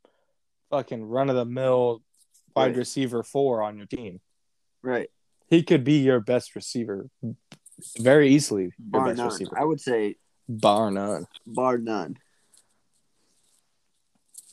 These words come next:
Speaker 1: I, I mean, I agree.
Speaker 2: It's Julio Jones, dude.
Speaker 1: It's Julio fucking Jones.
Speaker 2: I don't know. There's gonna be, they're gonna have to give up something.
Speaker 1: Yeah.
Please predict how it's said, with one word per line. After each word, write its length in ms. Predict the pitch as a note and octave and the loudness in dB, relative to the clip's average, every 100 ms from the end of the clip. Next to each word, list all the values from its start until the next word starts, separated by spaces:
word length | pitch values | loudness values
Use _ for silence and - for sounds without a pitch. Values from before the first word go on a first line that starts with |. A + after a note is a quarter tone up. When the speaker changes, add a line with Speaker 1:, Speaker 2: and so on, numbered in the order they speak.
| - - - | -20 -20 -8
Speaker 1:
I, 260 | A2+ A#2 A#2+ A2 - | 0 2 2 0 -4
I 60 | |
mean, 180 | B2 A2+ | -2 0
I 120 | A2 | 2
agree. 400 | B2+ G2 A#2+ A2 - _ | 2 2 0 -2 -6 _
Speaker 2:
It's 80 | - | -2
Julio 400 | E3+ D#3 C#3 A#2+ | 2 4 4 0
Jones, 460 | A#2 A#2+ G#2 A#2 - | -2 -6 -6 -10 -10
dude. 280 | G#2+ F#2 - _ _ - | -8 -8 -12 _ _ -12
Speaker 1:
It's 180 | A#2+ - | -10 -2
Julio 400 | C#3 C3+ B2+ A#2 | 2 4 4 2
fucking 460 | B2 A2+ A#2 G#2 | -2 -2 -4 -6
Jones. 480 | G#2 G#2+ - - - _ _ _ _ _ _ _ _ _ _ _ _ _ _ _ _ _ _ _ _ _ _ _ _ _ _ _ - | -4 -4 -6 -16 -20 _ _ _ _ _ _ _ _ _ _ _ _ _ _ _ _ _ _ _ _ _ _ _ _ _ _ _ -6
Speaker 2:
I 140 | - | -4
don't 160 | A#2 G2+ | -4 -6
know. 300 | F#2+ D2 - _ _ | -8 -10 -14 _ _
There's 240 | B2 C#3 C3+ | -4 -4 -2
gonna 180 | C#3+ | -4
be, 340 | B2+ C3 B2 A2 | -2 -2 -4 -6
they're 160 | G#2+ D3 | -4 -2
gonna 160 | D3 D3 | -2 -2
have 120 | C3 | -4
to 80 | A#2 | -6
give 220 | A2 A#2 | -6 -4
up 180 | G2 E2 _ _ | -4 -6 _ _
something. 760 | - - - B2 - - - - _ _ _ _ _ - | -20 -14 -8 -8 -10 -14 -18 -20 _ _ _ _ _ -6
Speaker 1:
Yeah. 320 | C#3+ D3 | 0 2